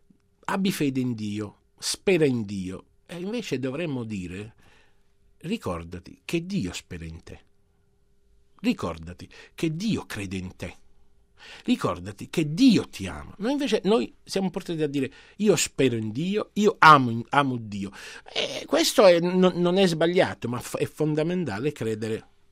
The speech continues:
"Dio spera in te." Questo è bellissimo. Ma è Dio, è Dio che veramente scommette su di me. È Dio che scommette su di me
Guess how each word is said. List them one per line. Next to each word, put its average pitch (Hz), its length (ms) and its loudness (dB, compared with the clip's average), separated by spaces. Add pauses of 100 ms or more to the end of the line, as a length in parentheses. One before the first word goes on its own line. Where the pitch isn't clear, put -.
(280)
"Dio 131 560 -4 (180)
spera 113 720 -10 (380)
in 160 240 -6 (160)
te." 90 340 -12 (220)
Questo - 240 -8
è 92 40 -12
bellissimo. 85 680 -12 (460)
Ma 196 140 -10
è 143 100 -14
Dio, 156 400 -6
è 127 100 -12
Dio 147 220 -4
che 127 100 -6
veramente 117 380 -4
scommette 110 420 -8
su 101 140 -10
di 92 120 -10
me. 92 120 -8
È 160 160 -4
Dio 294 180 4
che 190 140 -2
scommette 208 440 0
su 185 140 0
di 175 100 -2
me 247 160 -4